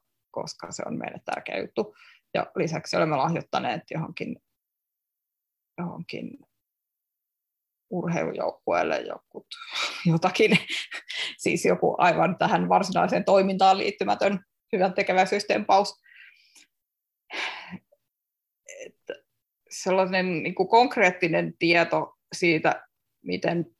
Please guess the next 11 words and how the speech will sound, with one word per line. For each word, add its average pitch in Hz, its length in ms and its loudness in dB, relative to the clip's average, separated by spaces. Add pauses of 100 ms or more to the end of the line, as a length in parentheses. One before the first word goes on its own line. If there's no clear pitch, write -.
(140)
toimitaan 165 840 4
ja 165 100 -4
minkälainen 170 580 2
suunnitelma 170 640 2
on 160 140 2
ja 151 60 -2
miten 180 240 -2
sen 170 140 -2
suunnitelman 165 680 0
toteutumista 170 880 0 (1700)
tarkkaillaan 156 840 4